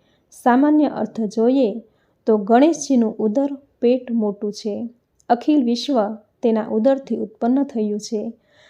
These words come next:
ગણેશજીનું પેટ મોટું છે કારણ કે તેમાં બ્રહ્માંડ રહેલું છે. અનંત અસંખ્ય લોકોના અપરાધો તેમાં સમાવી લેવામાં આવે છે.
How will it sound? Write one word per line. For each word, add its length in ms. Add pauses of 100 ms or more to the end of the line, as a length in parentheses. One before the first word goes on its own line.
(160)
ગણેશજીનું 580
પેટ 340
મોટું 380
છે 400 (160)
કારણ 360
કે 340 (200)
તેમાં 280
બ્રહ્માંડ 500
રહેલું 480
છે. 320 (480)
અનંત 420
અસંખ્ય 560
લોકોના 440
અપરાધો 720 (300)
તેમાં 240
સમાવી 500
લેવામાં 500
આવે 180
છે. 360